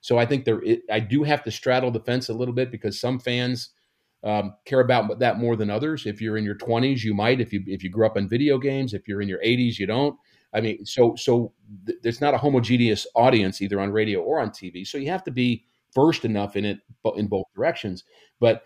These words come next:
the point is, n-, the, the analytics basically, in my mind, tells baseball people what they already know, but it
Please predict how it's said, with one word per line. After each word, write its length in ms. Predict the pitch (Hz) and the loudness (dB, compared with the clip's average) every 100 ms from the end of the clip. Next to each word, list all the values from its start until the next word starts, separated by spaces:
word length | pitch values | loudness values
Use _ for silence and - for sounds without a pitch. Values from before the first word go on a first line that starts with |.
| _ | _
the 80 | 101 | -8
point 300 | - 190 196 | 0 6 6
is, 260 | 117 107 - _ - | 6 2 -4 _ -4
n-, 220 | 104 127 - | 0 0 0
the, 240 | 113 110 107 | 0 0 0
the 200 | 113 104 127 | 0 0 0
analytics 580 | 202 151 139 170 113 - | 0 2 4 2 0 0
basically, 800 | 131 175 - 160 143 139 131 123 _ _ _ _ _ _ - | 2 2 0 -2 0 -2 -2 -8 _ _ _ _ _ _ 0
in 140 | 117 | 4
my 200 | 123 185 | 6 6
mind, 380 | 147 120 110 - | 6 2 0 -6
tells 720 | - 147 151 160 165 - - _ _ - 101 | 0 4 4 4 -2 -6 -14 _ _ -12 0
baseball 460 | 139 175 - 131 123 | 4 4 4 4 4
people 380 | 139 131 120 | 0 0 0
what 200 | 110 120 | 2 2
they 140 | 113 113 | 4 2
already 480 | 123 120 113 104 95 | 4 4 4 0 -2
know, 480 | 113 117 76 62 127 _ _ _ _ _ - | -2 -2 -4 -8 -16 _ _ _ _ _ -4
but 140 | 120 | 0
it 120 | 117 | 0